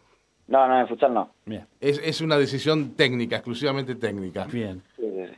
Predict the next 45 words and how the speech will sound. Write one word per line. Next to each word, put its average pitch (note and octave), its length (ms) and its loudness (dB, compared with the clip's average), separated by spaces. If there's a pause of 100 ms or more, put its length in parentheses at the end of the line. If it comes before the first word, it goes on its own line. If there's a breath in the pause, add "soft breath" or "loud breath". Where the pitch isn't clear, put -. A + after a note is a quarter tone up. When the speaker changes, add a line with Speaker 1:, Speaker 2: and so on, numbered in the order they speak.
(120)
Speaker 2:
Bien, G2 400 -10
Speaker 3:
Bien. C3+ 280 -2
Speaker 2:
bien. F#2+ 200 -10
Speaker 3:
Y D#3 220 2
Speaker 1:
Lo A#2+ 60 6
que A#2 160 4
tenés C#3+ 320 4
son C3+ 440 4
dos C3 200 4
tiempos C3 340 0
muertos C#3+ 340 4
que A#2+ 80 -2
vos A2+ 140 4
podés A2 220 2
pedir, G#2 420 -2
que E2+ 320 -4
desde G#2 320 -2
un G#2 80 -4
minuto G2+ 320 -6 (160)
por G2 140 -4
tiempo. F2+ 320 -6 (400 soft breath)
Speaker 3:
Lo C#3 120 0
que D3+ 100 -4
Speaker 1:
O C3+ 40 -4
sea, A2+ 120 4
Speaker 3:
ta-, G#2 40 4
Speaker 1:
en - 0 -
el G2+ 80 -2
primer, A2 220 0 (200)
Speaker 3:
claro, - 40 -
Speaker 1:
en D3 60 -4
el - 100 0
Speaker 3:
lo D3+ 60 2
que A#2+ 80 4
Speaker 1:
primer A#2 120 4
tiempo C3+ 300 2
podés A#2 160 4
pedir A2 260 4
un A2 80 0
minuto A#2+ 580 2
y F2 160 -10
te F#2+ 140 -8
dan F#2 160 -2
un F2+ 80 -6
minuto. F2 320 -10